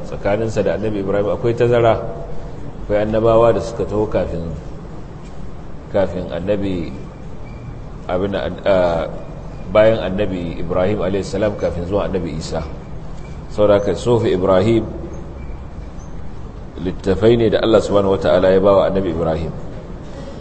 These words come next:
A, sai kuma wanda yake tambaya game da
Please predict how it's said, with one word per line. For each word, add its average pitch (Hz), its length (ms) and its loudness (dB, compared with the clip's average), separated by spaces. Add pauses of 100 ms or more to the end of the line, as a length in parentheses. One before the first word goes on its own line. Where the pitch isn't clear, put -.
(480)
A, 82 240 -2
sai 101 160 0
kuma 107 480 4 (240)
wanda 110 240 0
yake 98 160 -4
tambaya 95 400 0
game 95 320 -2
da 80 320 -2